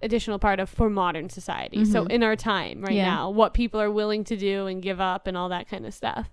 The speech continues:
Speaker 2: Yeah.
Speaker 1: Um, I mean, I think whether it's ethical or not comes down to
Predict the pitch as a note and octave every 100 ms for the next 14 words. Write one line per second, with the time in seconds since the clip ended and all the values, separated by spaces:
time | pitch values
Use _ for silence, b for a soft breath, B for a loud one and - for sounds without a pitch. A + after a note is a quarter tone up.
0 | - A3+ F#3 b b b _ - B3 A#3+
1 | A#3 A3+ G#3+ - - - _ - - -
2 | - _ - - _ _ _ - - _
3 | _ _ _ - - _ - C4 C#4+ D4+
4 | F4+ G#4 - - _ _ - B3+ C4 C4
5 | B3+ B3 G#3+ G#3+ - C4+ B3+ B3+ B3+ C4
6 | - A#3 G#3 G3+ G3+ G3+ G#3+ G3 F#3+